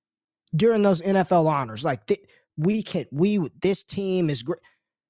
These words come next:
Why would they not say these things about the guy they spent two first round picks to trade up to get? Why would you not? Why? It's re-, like, is a, just the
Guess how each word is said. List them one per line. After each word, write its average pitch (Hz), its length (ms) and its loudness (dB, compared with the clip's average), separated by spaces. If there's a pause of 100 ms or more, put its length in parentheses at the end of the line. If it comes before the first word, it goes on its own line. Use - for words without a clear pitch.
(120)
Why 262 440 0
would 262 340 0
they 254 160 2
not 233 320 -2
say 247 260 -8
these 254 280 0
things 220 320 -6
about 208 300 -4
the 202 80 0
guy 214 280 0
they 202 120 2
spent 214 440 -6
two 226 240 -6
first 214 360 -2
round 208 220 -2
picks 208 220 0
to 190 100 -6
trade 208 280 0
up 214 120 -2
to 226 80 -2
get? 233 320 -2
Why 208 240 -2
would 294 200 0
you 247 120 2
not? 214 260 -4
Why? 180 640 -4 (380)
It's 226 200 0
re-, 202 240 -4
like, 165 220 2
is 180 160 0
a, 180 140 -2 (520)
just 247 200 -4
the - 100 -6